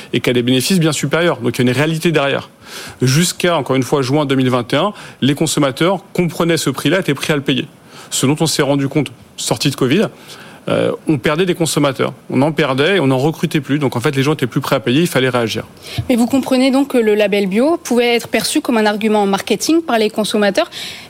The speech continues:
Speaker 2: parce que finalement, aujourd'hui, toutes les enseignes bio, elles, elles proposent des produits moins chers. Est-ce qu'on n'a pas trompé pendant des années les consommateurs en proposant des, des produits trop élevés ?
Speaker 1: Non, euh, on ne les a pas trompés.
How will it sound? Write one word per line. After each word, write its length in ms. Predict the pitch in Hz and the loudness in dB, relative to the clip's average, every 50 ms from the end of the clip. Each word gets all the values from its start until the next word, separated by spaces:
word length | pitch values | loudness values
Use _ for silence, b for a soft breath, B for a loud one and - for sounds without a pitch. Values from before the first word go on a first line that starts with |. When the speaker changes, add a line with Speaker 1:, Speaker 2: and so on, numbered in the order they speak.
| B - - | B -6 -4
Speaker 2:
parce 140 | - 226 - | -2 -2 0
que 100 | - 240 | -2 0
finalement, 360 | 196 247 240 233 233 262 262 | 0 2 2 2 2 2 2
aujourd'hui, 260 | 240 240 226 226 262 | 2 2 2 2 0
toutes 200 | 262 - 277 - | 0 0 0 0
les 140 | 277 254 233 | 0 2 2
enseignes 300 | 240 226 - 254 233 226 | 0 0 0 0 0 2
bio, 240 | 220 233 247 254 247 | 2 2 2 2 2
elles, 320 | - - 208 202 190 185 - | 2 0 0 0 0 0 0
elles 120 | - 185 | -2 -4
proposent 320 | - - 240 196 240 220 | -2 -4 -2 -2 -2 0
des 80 | 196 208 | 0 -2
produits 440 | - - - 214 185 202 208 202 185 - | -2 0 -4 -2 -2 -2 -4 -4 -4 -2
moins 320 | 190 196 202 220 226 233 | 0 2 2 2 2 2
chers. 300 | 220 - - 285 311 370 - B B B B B - | 0 0 0 0 0 0 -4 B B B B B -4
Est-ce 220 | - 233 226 - | -2 -2 -2 -2
qu'on 120 | - 302 277 | 0 0 2
n'a 140 | 269 247 | 2 2
pas 160 | - - 254 240 | 0 0 -2 -2
trompé 560 | - - - - 254 247 233 - 311 349 370 - | -4 -6 -2 0 0 0 2 2 0 0 0 0
pendant 260 | 294 262 254 240 233 | 0 2 2 2 2
des 200 | 226 233 226 214 | 2 2 2 2
années 240 | 220 220 247 320 359 | 2 2 2 2 2
les 140 | 302 240 | 2 0
consommateurs 600 | - - 233 220 - - 226 220 220 220 320 330 | 0 -2 -4 -2 0 0 0 0 2 0 0 0
en 120 | 320 247 214 | 0 0 -2
proposant 440 | - - 233 208 - 233 233 269 294 | -2 -4 -4 -2 0 0 2 2 2
des, 340 | 262 226 226 214 202 - 220 | 2 2 2 2 0 -2 -4
des 160 | 202 190 214 | -2 -4 -2
produits 320 | 190 - - 226 196 226 | -2 0 -2 0 0 -2
trop 180 | 214 - - 226 - | -2 0 -4 0 0
élevés ? 280 | 220 202 190 196 190 B B B B - | 0 0 0 -2 -4 B B B B -2
Speaker 1:
Non, 180 | 131 135 - - B B B B B B B B - | 0 0 -2 -4 B B B B B B B B 0
euh, 420 | - 117 117 113 110 110 110 - - - | 2 2 4 4 2 2 0 0 -2 -2
on 120 | 165 156 | 0 0
ne 60 | 143 | 2
les 140 | 135 135 127 | 2 2 0
a 60 | 151 | 0
pas 160 | - - 196 | 0 -2 -4
trompés. 420 | - - - - 170 143 - 135 | -4 -4 -2 -2 0 0 0 -2